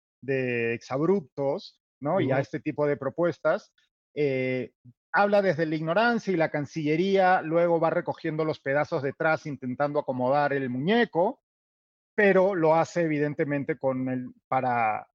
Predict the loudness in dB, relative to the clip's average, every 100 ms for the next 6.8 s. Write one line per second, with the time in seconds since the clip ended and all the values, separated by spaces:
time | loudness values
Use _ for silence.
0 | _ -6 -2 0 0 2 2 2 0 -6
1 | -6 -4 -2 0 0 0 -2 -6 -8 -8
2 | 0 2 2 0 -2 -8 -4 -2 -2 -2
3 | 0 2 0 -4 -8 _ _ -2 -2 -2
4 | 0 2 2 2 -2 -4 -2 -2 -2 -4
5 | -4 -6 -10 -12 -8 -6 -8 -10 -12 -6
6 | -8 -8 _ _ _ -10 -8 -12